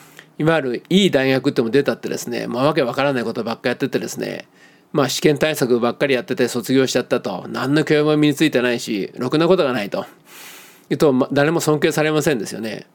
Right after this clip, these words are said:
私なんか実は信仰も同じじゃないかと思うんですね。それいろいろ違うっちゃ違うんですね。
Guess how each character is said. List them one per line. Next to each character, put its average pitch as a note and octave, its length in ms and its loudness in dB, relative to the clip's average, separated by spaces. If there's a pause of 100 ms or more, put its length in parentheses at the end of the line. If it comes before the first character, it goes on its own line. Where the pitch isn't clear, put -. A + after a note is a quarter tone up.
(460)
私 D3+ 180 0
な G#3 80 4
ん - 20 -2
か E3 120 2
実 B2+ 180 2
は D3+ 80 4
信 F3 260 2
仰 F#3+ 200 6
も F#3 120 4
同 F3+ 120 2
じ F#3+ 60 0
じ F#3+ 80 2
ゃ D#3+ 40 0
な B2 100 -2
い A2+ 40 -4
か G#2+ 100 -6
と - 80 -8
思 G#2+ 60 -8
う - 20 -8
ん - 40 -8
で F2+ 60 -10
す F#2+ 60 -14
ね。 C#3+ 160 -2 (580)
そ F3 100 0
れ D#3+ 80 6
い - 20 6
ろ A3 140 6
い - 20 6
ろ - 40 -10
違 G#3 140 2 (160)
う C#4+ 40 -4
っ - 60 -6
ち D#3 300 0
ゃ D#3 80 2
違 - 40 0
う C#3+ 40 -4
ん A#2+ 60 -4
で F#3 80 -8
す A#2+ 100 -4
ね。 F4 240 4